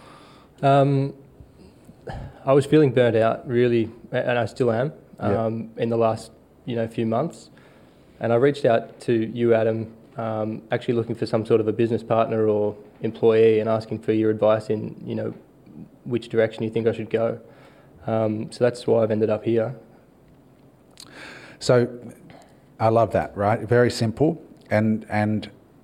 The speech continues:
Speaker 2: for people right now sitting at home who are feeling alone, it is possible, right? And, and a lot of times people sit there thinking they're an island, uh, or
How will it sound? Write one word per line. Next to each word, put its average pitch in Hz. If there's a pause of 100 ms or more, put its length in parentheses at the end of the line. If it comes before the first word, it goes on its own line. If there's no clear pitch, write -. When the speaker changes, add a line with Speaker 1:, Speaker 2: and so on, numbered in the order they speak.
(160)
Speaker 2:
for -
people 135
right 110
now 104
sitting 107
at 110
home 123
who 117
are 104
feeling 127
alone, 131 (360)
it 117
is 151
possible, 123
right? 110
And, 117 (100)
and 110
a 107
lot 113
of -
times 120
people 110
sit 120
there 107
thinking 113
they're 107
an 101
island, 117 (720)
uh, 101
or 107